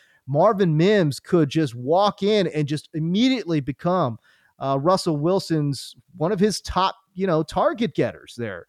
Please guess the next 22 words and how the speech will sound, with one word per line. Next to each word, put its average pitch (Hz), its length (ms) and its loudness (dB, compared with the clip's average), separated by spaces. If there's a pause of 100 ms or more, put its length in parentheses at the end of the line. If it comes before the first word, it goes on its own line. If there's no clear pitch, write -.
(420)
in, 135 220 -2
in 147 280 -2
now 147 240 0
what 143 160 -2
is 139 160 -4
a 127 60 -2
Sean 139 400 -4
Payton-led 120 560 -10
offense. 104 420 -12
So 123 60 -10
I'm 143 240 -4
very 175 320 0
intrigued 120 580 -8 (360)
with 135 200 -4
Marvin 123 420 -4
Mims. 117 420 -8
Sign 151 360 -6
me 143 140 0
up 147 120 -2
for 127 120 -6
his 135 180 -4
price 113 340 -10